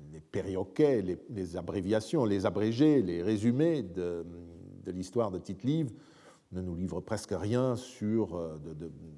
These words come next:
de substantiel sur la religion, donc ne seront pas utiles. Donc,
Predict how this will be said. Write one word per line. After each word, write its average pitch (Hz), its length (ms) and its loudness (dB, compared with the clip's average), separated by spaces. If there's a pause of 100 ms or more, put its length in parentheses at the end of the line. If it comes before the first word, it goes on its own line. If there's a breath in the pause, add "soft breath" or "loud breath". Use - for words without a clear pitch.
de 80 60 -16
substantiel 107 760 2
sur 120 580 2
la 98 220 2
religion, 104 580 0
donc 95 280 -4
ne 85 120 -10
seront 95 220 -6
pas 110 220 2
utiles. 95 420 -4 (640 soft breath)
Donc, 160 380 6